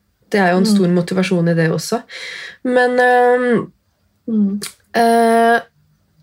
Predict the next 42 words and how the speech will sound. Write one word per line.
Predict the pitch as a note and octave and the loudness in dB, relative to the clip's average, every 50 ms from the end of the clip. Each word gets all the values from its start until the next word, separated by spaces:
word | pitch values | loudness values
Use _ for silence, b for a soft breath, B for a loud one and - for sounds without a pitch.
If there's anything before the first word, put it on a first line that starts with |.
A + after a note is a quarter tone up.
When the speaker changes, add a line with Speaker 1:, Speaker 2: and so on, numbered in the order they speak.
| _ - | _ -6
Speaker 1:
litt | - B3 B3+ C#4+ - | -4 -2 -2 -4 -2
sånn | - - B3 A#3 A#3+ | -2 0 0 0 -2
for | - - B3 A3+ | -2 0 0 2
å, | A#3+ A#3+ A#3+ A#3+ A#3+ A#3+ A#3+ A#3+ A#3+ | 2 2 2 4 2 2 2 2 2
ehm, | A#3+ A#3+ A#3 G3+ C3 - - _ _ - - | 0 0 0 -2 -2 -6 -10 _ _ -14 -8
gi | - G3+ F#3 G3 G#3 A3 | -4 -2 0 2 2 2
litt | G#3 F#3+ F#3+ - - _ - - - - - - - _ _ _ _ _ - | 2 0 -2 -4 -8 _ -14 -12 -10 -10 -10 -12 -14 _ _ _ _ _ -4
verdi | F3 F3+ F#3+ G3 F#3+ F3+ E3+ D#3 E3 | -2 0 0 0 0 0 -2 -2 0
da, | E3 F#3 F#3 - - | 0 -2 -4 -6 -6
til | - - F#3+ | -6 -4 -2
de | E3 D#3+ | -2 -2
som | - - F3+ | -2 -2 -2
lytter. | F3 F3 F3 - - D3+ E3 D#3+ - B B B B B B B B B B | -2 -2 -4 -4 -2 -2 -2 -4 -6 B B B B B B B B B B
Speaker 2:
Mm. | B C4+ B3+ | B -2 0
Speaker 1:
Ehm, | G3 F#3+ F#3+ F#3+ G3 G3 G3 G3+ G3+ | 0 0 0 0 0 0 0 0 0
nå | G#3 G#3+ | 0 0
har | G#3 G3 | 0 0
vi | F3 F#3+ | 0 -2
snakket | - A3+ G3 - - F3+ F3+ | -2 -4 -4 -4 -2 -2 -2
litt | F3 E3+ - | -2 -2 -2
om | E3+ E3 | -2 0
det | D#3+ E3 | 0 0
her | D#3+ D3+ | 0 0
med | D#3 D#3 D#3 D#3 D#3 D#3 D#3 D#3+ D#3+ E3 - - | 0 0 0 0 0 0 0 0 0 -2 -4 -8
fordommer. | - - - - F#3 E3+ D#3+ A2 A#2+ D3 D3+ D#3 D3+ | -14 -10 -6 -4 -4 -2 -2 -2 -2 -2 -2 -2 0
Hva | G3 G#3+ G#3+ | 0 0 0
er | |
det | G3+ G#3 | 0 0
du, | A3+ C4 C4 C4 C4 C4 C4 C4 | 0 0 2 2 2 2 2 2
hva | B3 B3 | 0 0
er | A#3+ | -2
det | A#3+ | -2
du | C#4+ D#4+ | -2 -4
har | D#4 - B3 G#3 | -2 0 0 0
hørt | G#3 A#3+ - - | 0 -2 -4 -8
selv | - - - F3 D#3+ G#3+ A3 F#3+ - b b b b b b b b b b - | -8 -4 -2 0 0 0 -2 -2 -6 b b b b b b b b b b -4
om, | G3 G3 F#3+ G3 G3 G3 G3+ G3+ | -2 0 0 0 0 2 2 2
eh, | G3 G3 G3 G3 G3 G3 | 0 0 0 0 0 0
det | F#3 F#3 F#3+ F#3+ F3+ | 0 0 0 0 0
du | F3+ E3+ | 0 -2
driver | E3 E3+ E3+ D#3+ D#3 | -2 0 0 0 0
med, | E3 G3 G#3+ | 0 -2 -2